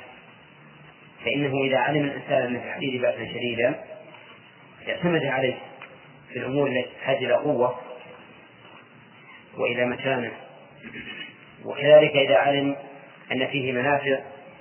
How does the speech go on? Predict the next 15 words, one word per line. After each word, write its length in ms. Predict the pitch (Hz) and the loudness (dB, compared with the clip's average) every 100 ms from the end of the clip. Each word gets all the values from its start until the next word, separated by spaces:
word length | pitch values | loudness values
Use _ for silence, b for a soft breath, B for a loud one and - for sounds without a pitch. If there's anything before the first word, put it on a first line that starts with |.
| - - - 131 | -20 -20 -6 0
ذهب 280 | 135 131 135 | 2 2 2
يطلب 340 | 113 135 135 | 2 0 0
هذه 200 | 131 127 | 0 0
المنافع 500 | 117 120 135 135 113 - - | 0 -2 0 -2 -6 -12 -8
<clears throat> 220 | 156 - 147 | -6 -2 0
ويكيف 520 | 135 120 147 131 - | -2 -2 -2 -4 -4
هذا 140 | 117 | -4
الحديث 540 | 110 117 113 123 120 - - B B B B B - - | -4 -6 -4 -4 -4 -10 -20 B B B B B -20 -4
فيصهره 760 | 127 127 - 131 127 113 120 120 - - - - - - 117 117 - - - - - - - - 123 117 - - - | 0 0 2 0 0 0 -4 -6 -14 -20 -20 -20 -12 0 2 2 0 -6 -14 -18 -20 -20 -18 -12 -10 -12 -16 -20 -10
ويصنعه 880 | 117 113 - 120 - 143 143 147 - - - - - - | -6 -6 -6 -6 -2 0 2 0 -6 -18 -20 -20 -16 -6
على 200 | 127 143 | 2 4
حسب 460 | - 151 147 143 | 4 0 2 2
المنفعة 580 | 131 127 156 147 147 131 | 2 2 2 4 2 2
التي 260 | 127 117 123 | -4 0 0
أرادها. 420 | - - - | 2 0 -4